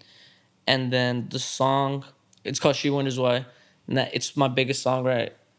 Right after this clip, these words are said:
like, as of right now. And the video, it got probably, like, five K, ten,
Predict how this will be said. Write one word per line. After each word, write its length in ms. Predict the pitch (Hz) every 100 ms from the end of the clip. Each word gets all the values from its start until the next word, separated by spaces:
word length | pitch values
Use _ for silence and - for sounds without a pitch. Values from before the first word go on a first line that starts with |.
| _ -
like, 320 | 135 123 - -
as 180 | 131 131
of 100 | 123
right 160 | 127 120
now. 360 | 123 123 123 _ _ _ _ _
And 440 | - 123 120 120 127 - - _ _ _ _ _ -
the 160 | 143 135
video, 540 | 143 156 175 175 165
it 1040 | - - _ _ _ - _ _ _ - 143
got 180 | 151 147
probably, 200 | 156 147
like, 220 | 131 -
five 340 | - 127 127
K, 440 | - 131 123 131 123 _ _ -
ten, 480 | - 127 131 123